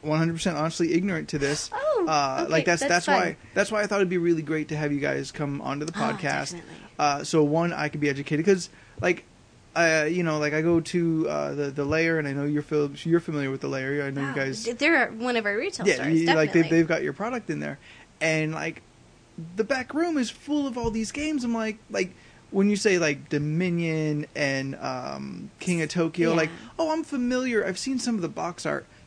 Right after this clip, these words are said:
Speaker 1: No clue
Speaker 2: Ah.
Speaker 1: how these things work, but I've always been kinda
Speaker 2: You need to
Speaker 1: interested
Speaker 2: start.
Speaker 1: because it looks like, it looks like fun.
Speaker 2: Yes.
Speaker 1: Um, and it's not like one of those, like, super, like, commitments. Like, Magic seems to be, like, a super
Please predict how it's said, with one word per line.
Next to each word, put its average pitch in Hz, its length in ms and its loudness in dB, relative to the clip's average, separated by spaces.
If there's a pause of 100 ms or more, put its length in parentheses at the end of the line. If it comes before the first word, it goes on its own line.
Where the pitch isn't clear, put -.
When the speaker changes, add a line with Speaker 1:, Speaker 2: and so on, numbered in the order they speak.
(180)
Speaker 1:
No 226 640 4
clue 143 580 2
Speaker 2:
Ah. 185 260 -2 (120)
Speaker 1:
how 147 180 0
these 139 220 -4
things 135 280 -8
work, 139 440 -8 (200)
but 185 120 4
I've 208 80 4
always 233 180 4
been 220 140 0
kinda 214 160 0
Speaker 2:
You 240 60 2
need 226 40 4
to 233 60 2
Speaker 1:
interested 277 380 2
Speaker 2:
start. 175 100 4
Speaker 1:
because 196 260 2
it 196 60 -2
looks 202 420 -2
like, 185 300 -2 (180)
it 320 140 2
looks 320 240 2
like 220 160 -2
fun. 147 420 -4 (160)
Speaker 2:
Yes. 170 320 -4
Speaker 1:
Um, 143 720 2
and 170 140 2
it's 170 160 0
not 185 120 0
like 165 160 -2
one 165 160 0
of 156 120 0
those, 147 560 0 (920)
like, 147 260 -2 (180)
super, 160 1120 2
like, 143 180 -2
commitments. 147 480 -4
Like, 131 160 -6
Magic 131 480 -2
seems 123 320 -8
to - 60 -12
be, - 100 -8
like, 65 160 -10
a - 60 -10
super 69 440 -6